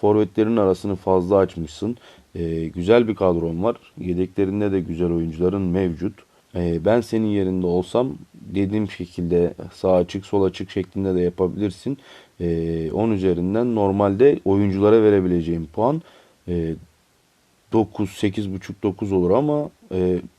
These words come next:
bu şekilde de kurduğun için on üzerinden sekiz buçuk veriyorum kardeşim, bilgin olsun.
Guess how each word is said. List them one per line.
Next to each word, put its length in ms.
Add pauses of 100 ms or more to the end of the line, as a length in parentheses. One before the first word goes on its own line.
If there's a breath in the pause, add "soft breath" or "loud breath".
bu 240
şekilde 460
de 100
kurduğun 440
için 300
on 140
üzerinden 460
sekiz 360
buçuk 300
veriyorum 340
kardeşim, 480
bilgin 280
olsun. 300